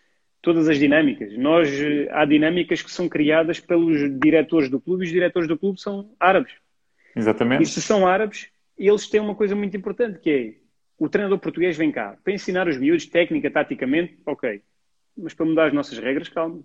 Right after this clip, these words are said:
Speaker 1: Nós também sabemos fazer as coisas. Ou
Speaker 2: Claro.
Speaker 1: seja, eles contratam-nos, mas na verdade eles às vezes estão-nos a ouvir.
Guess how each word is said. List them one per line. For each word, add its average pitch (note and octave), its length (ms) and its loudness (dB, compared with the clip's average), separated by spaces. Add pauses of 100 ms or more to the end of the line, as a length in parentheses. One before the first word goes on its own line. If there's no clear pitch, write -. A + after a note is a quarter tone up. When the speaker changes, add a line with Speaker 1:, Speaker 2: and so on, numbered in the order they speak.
(640)
Speaker 1:
Nós A#2+ 120 -4
também C#3 200 6
sabemos E3 300 4
fazer F#3 180 6
as F#3+ 80 2
coisas. F3+ 400 2 (520)
Ou B2+ 80 -8
Speaker 2:
Claro. G#2+ 200 2
Speaker 1:
seja, A#2 360 4 (160)
eles D#3+ 160 -2
contratam-nos, F3+ 680 0 (520)
mas F3 400 -2
na F#3+ 180 -2
verdade E3+ 380 2
eles F3+ 120 0
às F#3 140 0
vezes F#3 120 -4
estão-nos F3+ 300 -6
a F3 60 0
ouvir. F3 480 -2